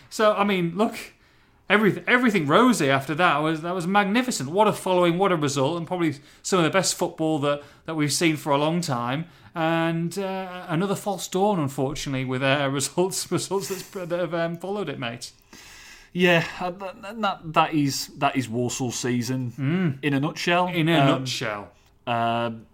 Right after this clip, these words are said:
Speaker 2: brilliant at Port Vale. That seems a long time ago now, but they, but, but they, they were. They were fantastic on the night. It was a big occasion. Took a big following over to, to, to Vale Park, more than fifteen hundred fans, and gave them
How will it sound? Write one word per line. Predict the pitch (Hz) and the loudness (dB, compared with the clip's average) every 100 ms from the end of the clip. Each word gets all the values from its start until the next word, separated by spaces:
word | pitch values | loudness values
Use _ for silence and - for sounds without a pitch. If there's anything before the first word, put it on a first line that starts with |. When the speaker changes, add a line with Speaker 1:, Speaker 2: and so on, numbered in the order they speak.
| 123 - | -18 -4
Speaker 2:
brilliant | 131 151 156 143 123 131 | 0 4 4 4 0 -6
at | - | -6
Port | 113 104 98 | -4 -4 -2
Vale. | 101 101 | -2 -2
That | 117 123 | -4 -4
seems | 127 110 | -6 -4
a | |
long | 107 113 110 | -4 -4 -4
time | 123 110 101 | -2 -2 -4
ago | 95 92 | -8 -8
now, | 87 90 90 | -8 -12 -10
but | 110 107 | -8 -4
they, | 120 | -4
but, | 127 107 85 - | -4 -6 -10 -8
but | 120 | -4
they, | 120 110 117 120 | -2 -4 -8 -6
they | 123 | -4
were. | 110 98 92 | -2 -4 -6
They | 95 | -8
were | 104 | -8
fantastic | - 120 - 135 - 113 | -6 -6 -4 -6 -6 -6
on | 110 | -6
the | 101 | -6
night. | 95 95 98 - | -6 -6 -6 -8
It | 117 | -10
was | 104 | -10
a | |
big | 90 131 120 | -4 -2 -2
occasion. | - 107 104 95 104 104 98 _ - - _ _ - | -2 -2 -2 -4 -8 -10 -12 _ -20 -20 _ _ -8
Took | 127 | -6
a | 104 | -2
big | 123 113 | -2 -2
following | - 117 110 107 107 107 _ _ _ | -4 -2 0 -2 -2 -8 _ _ _
over | 92 107 - | -6 -4 -4
to, | - 110 | -8 -8
to, | 98 - 104 | -8 -10 -10
to | - | -8
Vale | 107 101 95 | -4 -4 -4
Park, | 107 104 110 | -2 -2 -2
more | 110 | -6
than | 104 | -6
fifteen | 123 110 117 104 | -8 -8 -6 -6
hundred | 101 95 95 | -6 -12 -10
fans, | - 104 98 98 - - | -8 -8 -8 -14 -14 -10
and | 110 98 | -8 -2
gave | 117 117 117 | 0 2 0
them | 120 117 | -4 -6